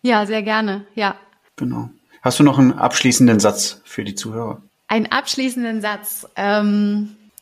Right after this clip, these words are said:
Speaker 1: ja, also ich glaube, ich kann wie einleitend, äh, beschrieben auch noch mal sagen, Data Science hat extrem viel Potenziale,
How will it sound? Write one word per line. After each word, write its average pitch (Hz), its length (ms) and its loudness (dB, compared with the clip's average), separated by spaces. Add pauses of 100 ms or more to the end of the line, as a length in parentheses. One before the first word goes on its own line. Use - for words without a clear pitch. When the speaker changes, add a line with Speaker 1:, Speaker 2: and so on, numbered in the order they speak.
(120)
Speaker 1:
ja, 220 640 2
also 202 680 -4 (380)
ich - 160 -16
glaube, 214 240 -6
ich 220 80 -14
kann 214 280 -8
wie 214 120 -8
einleitend, 208 760 -6
äh, 196 260 -6
beschrieben 214 480 -10
auch - 240 -12
noch 196 160 -16
mal 190 180 -6
sagen, 208 540 -6 (800)
Data 254 360 -2
Science 226 360 -4
hat - 140 -16
extrem 226 500 -10
viel 294 120 -10
Potenziale, 226 1080 -8